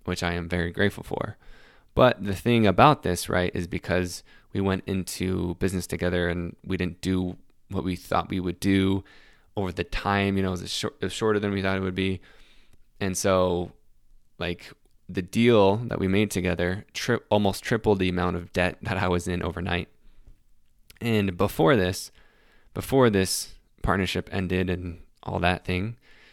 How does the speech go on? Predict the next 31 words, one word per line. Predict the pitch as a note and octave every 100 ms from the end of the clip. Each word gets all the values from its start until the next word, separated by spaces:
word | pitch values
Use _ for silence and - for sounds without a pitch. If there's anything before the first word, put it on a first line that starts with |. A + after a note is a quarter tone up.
| - _ _ _ _ _ -
um, | G2 G2
I | F#2+
was | G2 G2 F2
in | G2+ F#2+
debt | F2+ F#2+ F2+
because | F#2 F#2+ F2
of | -
some | F2+ E2+
business | F2+ F#2 -
loans | F#2 F2+ E2+
that | F2+ F2
I |
took | - F2+ F2
out | E2+
to | -
invest, | F2 E2 F2 F2 - - - - _ _ _ -
uh, | F2+
back. | E2+ F2+ F2 -
This | F2 -
was | F2+ E2+ - -
in | F2
two | - -
thousand | F2 E2+ F2 E2+
nineteen, | E2+ E2+ - - F2 F2 E2 E2+ _ _ -
the | F#2+
very | G2
beginning | F#2+ F2+ F2 F2
of |
two | F2
thousand | F2+ F2+
nineteen. | F2 - F#2 F2+